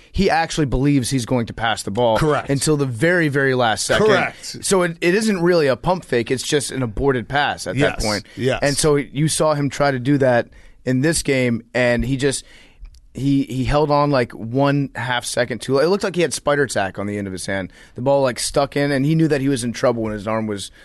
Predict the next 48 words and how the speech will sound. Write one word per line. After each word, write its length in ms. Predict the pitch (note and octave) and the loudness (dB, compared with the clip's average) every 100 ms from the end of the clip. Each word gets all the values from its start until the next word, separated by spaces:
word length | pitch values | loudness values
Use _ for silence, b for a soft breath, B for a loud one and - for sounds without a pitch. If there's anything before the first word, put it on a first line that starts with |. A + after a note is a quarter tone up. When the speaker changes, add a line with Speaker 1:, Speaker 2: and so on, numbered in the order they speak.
| B - | B -8
Speaker 1:
fully 280 | - D3 | 0 2
extended. 440 | A#2+ - C3+ C3+ C3 | 0 -2 -2 -2 -2
He 100 | C3 | -2
was 120 | A#2+ | -2
like, 140 | A2+ | -2
"Well, 160 | D3 D#3 | 2 2
I've 100 | C3+ | 2
gone 220 | C#3+ C3 | 0 -2
too 160 | A#2 A#2+ | -2 -6
far 260 | - G#2+ | -2 -2
now, 240 | G#2+ G2+ F#2 | 0 -2 -4
so 380 | - G#2 G2+ - - | -4 -2 -2 -4 -2
Speaker 2:
Yeah. 220 | C#3 - | -2 0
Speaker 1:
this 160 | D3 C3+ | -2 -2
is 120 | B2+ | -2
gonna 180 | C3+ A#2+ | -2 0
end 100 | A2 | 2
Speaker 2:
I'm 100 | C#3 | 2
Speaker 1:
poorly." 180 | G2 G2 | 2 2
Speaker 2:
fucked. 400 | - - - - | 0 -4 -8 0
Speaker 1:
Yeah. 460 | B2+ C#3+ C#3+ C3+ | 2 4 2 0
Speaker 2:
Um, 180 | B2+ A#2+ A2+ B - | -2 -4 -10 B -4
all 140 | D#3+ | 0
right, 180 | D3 C3+ | 0 -2
let's, 360 | C#3+ F3 - G3+ | -2 -2 -2 0
uh, 380 | F3+ F3 E3 D3 | 2 2 0 0
why 160 | D#3 | 0
don't 80 | G3 | 0
we 80 | G#3 | 0
do 260 | D#3+ G3+ | 2 4
a 60 | F3 | 4
quick 260 | - F#3 - | 4 2 2
ad, 440 | D3 C#3 C3 B2 - - | 0 2 2 0 -4 -4
and 120 | C3+ | 0
then 200 | C3+ C3 | 4 6
we 160 | C3+ C3 | 6 4
will, 400 | B2+ B2 B2 - | 4 4 2 0
I 160 | A#2+ | 0
will 560 | B2 B2 A#2+ A2 G2 - b b b b b | 4 4 2 0 -4 -14 b b b b b
talk 220 | - B2+ A#2 | -4 -4 -2
about 120 | A#2+ | -2
Aaron 240 | A2+ A2+ | -2 -2
Ro-, 220 | A2+ A2+ A#2 - | -4 -6 -8 -8
Rodgers 480 | A#2+ A#2+ A2+ G#2+ G#2 - | -2 -2 -2 -4 -6 -2
owning 260 | A#2+ A2 | 0 0
my 140 | G#2+ G#2 | 0 -2
entire 280 | G2+ G#2 F2 | -4 -8 -8
life. 340 | - - - | -10 -14 -18